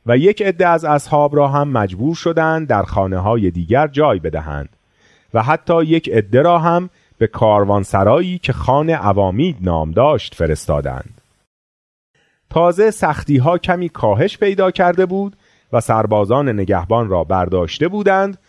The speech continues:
که بحران داخلی دیگری پیش آمد و قلب حضرت بهاءالله را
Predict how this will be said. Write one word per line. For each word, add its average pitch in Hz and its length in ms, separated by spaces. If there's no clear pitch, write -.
که 104 100
بحران 113 640
داخلی 90 680
دیگری 107 480
پیش 82 280
آمد 73 320
و - 160
قلب 165 260
حضرت 131 420
بهاءالله 107 800
را 107 300